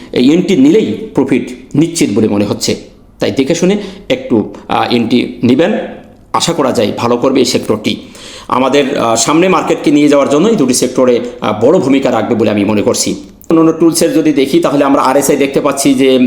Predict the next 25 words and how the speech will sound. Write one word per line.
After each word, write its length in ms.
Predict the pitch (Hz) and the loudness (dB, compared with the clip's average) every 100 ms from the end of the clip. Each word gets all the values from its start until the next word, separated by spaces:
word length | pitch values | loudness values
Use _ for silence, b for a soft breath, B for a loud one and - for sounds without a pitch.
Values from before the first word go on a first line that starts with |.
| 123 | 2
ইন্স্যুরেন্স 380 | 135 131 139 | 0 0 0
সেক্টরে 280 | 139 127 135 | 0 0 0
আরএসআইটা 680 | 127 123 123 131 127 135 B B | 0 0 2 0 0 -4 B B
আমাদের 280 | - 123 107 | -4 -2 0
ষাট 280 | - - 143 - - - | -2 -2 -2 -4 -10 -8
সত্তরের 400 | - - 139 113 | -4 -2 -2 -2
কাছে, 240 | 113 - | -2 -4
যেতে 180 | 117 123 | -2 -2
এখনও 200 | 123 123 | 0 0
দেরি 220 | 113 127 | 2 2
আছে, 160 | 143 160 | 2 -2
এখন 200 | 156 123 | -2 0
দশ 220 | 127 - | 0 0
বাকি 260 | 127 127 147 | -2 0 0
আছে 180 | 143 214 B B B B | 0 -2 B B B B
এবং 240 | 147 135 | 0 0
তার 120 | 139 131 | 0 0
এমএসিটি 520 | 127 139 147 147 147 | 2 2 2 0 2
যদি 200 | 139 127 | 2 2
দেখি 240 | 123 120 | 0 0
তাহলে 220 | 185 160 | 0 2
এমএসিটিও 380 | 127 123 - 127 | 2 0 -2 -2
চমৎকার 440 | 123 156 156 131 120 | 0 0 0 0 0
অবস্থায় 360 | 110 - 139 | 0 0 -2
আছে। 200 | 135 214 | 0 0